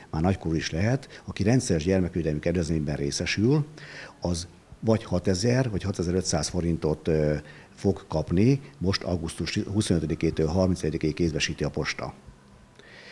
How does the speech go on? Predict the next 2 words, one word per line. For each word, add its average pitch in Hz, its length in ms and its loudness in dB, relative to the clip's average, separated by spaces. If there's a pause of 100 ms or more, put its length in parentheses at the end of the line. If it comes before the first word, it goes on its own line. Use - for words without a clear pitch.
(960)
Novemberben 131 800 4
újabb 90 480 2